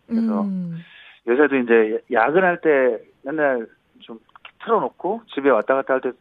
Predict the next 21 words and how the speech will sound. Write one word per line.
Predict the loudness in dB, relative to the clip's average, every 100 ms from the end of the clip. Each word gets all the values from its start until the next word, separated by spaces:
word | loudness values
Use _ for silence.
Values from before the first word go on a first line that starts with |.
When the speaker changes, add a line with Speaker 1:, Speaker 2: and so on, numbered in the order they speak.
| -20
Speaker 1:
듣는데 | -18 -14 -4 -2 -2 -8 _ _ -20 -20 -20 _ -10 2
티아 | 4 4
목소리가 | 2 -4 -4 -4 -2 -4 -8 _ -8 -4
되게 | -4 0 0 0 -4
그 | -8 -6
저녁에 | -6 -4 -6 -6 -8 -6 -6
알맞은 | -4 -6 -6 -12 -16
톤이신 | -14 -14 -14 -14
것 | -14 -12
같더라고요. | -14 -12 -4
Speaker 2:
어, | 0 2 4 4 2 0
감사합니다. | -6 -8 -6 -8 -10 -10 -8 -8 -8 -6 -6
<laughs> | -4 -4 -4 -6 -10 _ _ _ _ -12
Speaker 1:
근데 | -4 2 4
이제 | 4 2 0 _ -6
좀 | 0 0 0 -8 -10 -10 -12 -12 -8
약간 | 0 2 2 -2 -12 _ _ _ -2
제 | -2
개인적인 | 0 2 2 2 0
바람이 | -2 0 0 0
있다면 | -2 -2 -4